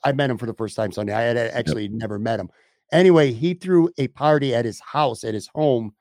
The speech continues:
Speaker 1: in Lancaster on Sunday, and was called Fina Fest, of course, because John, John Fina's in town, and he was there. And it was a collection of, uh,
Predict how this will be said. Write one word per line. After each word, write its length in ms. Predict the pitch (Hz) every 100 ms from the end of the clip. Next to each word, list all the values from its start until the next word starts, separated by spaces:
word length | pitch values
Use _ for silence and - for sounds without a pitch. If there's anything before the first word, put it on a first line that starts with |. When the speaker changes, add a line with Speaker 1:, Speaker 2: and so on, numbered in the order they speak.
| _ _ _
Speaker 1:
in 140 | 139 127
Lancaster 840 | 147 156 143 131 - 135 120 110 _ _ _ _
on 180 | 135 139
Sunday, 680 | - - 165 139 120 113 113 _ _ -
and 140 | 127
was 120 | 127 113
called 340 | 160 147 104
Fina 220 | 208 180 123
Fest, 460 | - 113 104 - _ _
of 120 | -
course, 300 | 151 131 117
because 380 | - 113 113 95
John, 540 | 107 139 123 113 107 -
John 240 | 113 104
Fina's 300 | - 147 120 120
in 120 | 107
town, 400 | 120 120 113 104 _ _ _ -
and 140 | 117
he 160 | 135 151
was 240 | 131 98
there. 280 | 131 127 117
And 80 | 120
it 60 |
was 160 | 151 151
a 80 | 147
collection 720 | 143 147 143 - 156 139 131 - -
of, 420 | 135 127 117 113
uh, 340 | 120 110 104